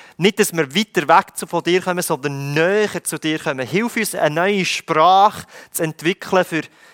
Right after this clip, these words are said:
für, fürs Leiden in unserer Welt. Fürs Leiden in meinem Leben,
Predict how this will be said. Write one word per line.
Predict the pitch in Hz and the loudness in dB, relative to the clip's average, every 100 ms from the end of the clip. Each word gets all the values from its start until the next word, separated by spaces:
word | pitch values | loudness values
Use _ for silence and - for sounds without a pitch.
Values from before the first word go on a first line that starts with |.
| _ | _
für, | _ - 147 | _ -12 -12
fürs | - - - 160 139 | -14 -20 -12 -8 -4
Leiden | 151 156 233 247 139 107 - _ _ _ _ | -2 0 2 2 2 -2 -18 _ _ _ _
in | - 160 | -14 -8
unserer | 165 175 151 | -6 -4 -2
Welt. | 135 110 - - - - - - | -2 -4 -10 -20 -20 -20 -20 -20
Fürs | - 165 175 | -6 -4 0
Leiden | 202 247 214 | 0 4 4
in | 180 170 | 4 0
meinem | 202 254 240 | 0 0 4
Leben, | 214 156 131 113 | 4 4 0 -6